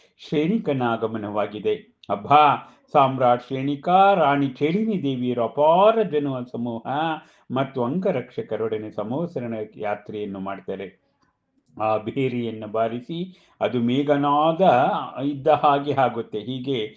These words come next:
ಅವರು ಸಾರುತ್ತ ಸಮವಸರಣದ ಸನಿಹಕ್ಕೆ ಬರ್ತಾರೆ. ಅವರ ಭವ್ಯ ಬಂಧುರತೆ ಮತ್ತು ಸ್ನಿಗ್ಧ ಸೌಂದರ್ಯಕ್ಕೆ ಶ್ರೇಣಿಕ ದೊರೆಯು ಕೂಡ ಸೇರಿಕೊಳ್ತಾ ಇದ್ದಾನೆ. ಸಮವಸರಣದ ಬಳಿಕ ಬಲವನ್ನು ಆ ಮಾನಸ್ತಂಭಕ್ಕೆ ಮೂರು ಸಲ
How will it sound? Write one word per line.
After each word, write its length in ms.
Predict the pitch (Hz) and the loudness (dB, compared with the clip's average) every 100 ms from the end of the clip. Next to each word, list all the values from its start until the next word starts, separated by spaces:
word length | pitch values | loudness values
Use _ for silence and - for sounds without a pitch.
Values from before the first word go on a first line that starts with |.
| _ _ 120 | _ _ -4
ಅವರು 260 | 127 127 | 0 -2
ಸಾರುತ್ತ 420 | 123 123 123 123 | 2 2 2 -2
ಸಮವಸರಣದ 800 | 123 120 127 170 185 151 131 123 | -4 -2 0 -2 -2 -4 -4 -6
ಸನಿಹಕ್ಕೆ 560 | 113 117 101 113 110 110 | -6 -6 -6 -8 -6 -4
ಬರ್ತಾರೆ. 800 | 107 - 117 117 135 139 139 _ _ - | -4 -4 -4 -2 -2 -4 -8 _ _ -4
ಅವರ 200 | 117 127 110 - 131 | 0 0 -2 -8 -2
ಭವ್ಯ 380 | 151 165 185 175 | -2 0 2 2
ಬಂಧುರತೆ 880 | 135 135 127 120 117 113 101 - _ _ _ _ _ _ _ - 123 | 2 -2 -2 -4 -2 -2 -2 -6 _ _ _ _ _ _ _ -8 -6
ಮತ್ತು 240 | 120 113 | -4 -8
ಸ್ನಿಗ್ಧ 420 | - 147 147 165 | -8 -8 -6 -2
ಸೌಂದರ್ಯಕ್ಕೆ 760 | 185 165 143 135 127 117 110 113 | -2 0 0 0 -2 -4 -8 -10
ಶ್ರೇಣಿಕ 440 | - 123 180 185 | -6 -4 -2 -2
ದೊರೆಯು 420 | 117 107 107 104 | -2 -4 -6 -12
ಕೂಡ 180 | 98 104 98 | -8 -6 -6
ಸೇರಿಕೊಳ್ತಾ 480 | 107 92 95 92 92 | -6 -8 -8 -8 -8
ಇದ್ದಾನೆ. 540 | 92 92 87 80 - _ _ _ _ - | -8 -8 -10 -12 -20 _ _ _ _ -2
ಸಮವಸರಣದ 720 | 120 120 113 - 107 110 107 104 | 0 0 -2 -4 -6 -4 -6 -2
ಬಳಿಕ 340 | 110 135 - 151 104 - _ _ _ _ _ _ _ _ _ 110 | -2 -4 0 0 0 -6 _ _ _ _ _ _ _ _ _ -2
ಬಲವನ್ನು 440 | 131 127 123 120 | 2 2 2 0
ಆ 160 | 113 117 | 0 0
ಮಾನಸ್ತಂಭಕ್ಕೆ 880 | 117 117 165 185 - 139 123 120 123 | 0 0 0 -2 -2 -2 -2 -4 -2
ಮೂರು 400 | 120 151 220 226 | 0 0 0 -2
ಸಲ 260 | - 127 | -4 -2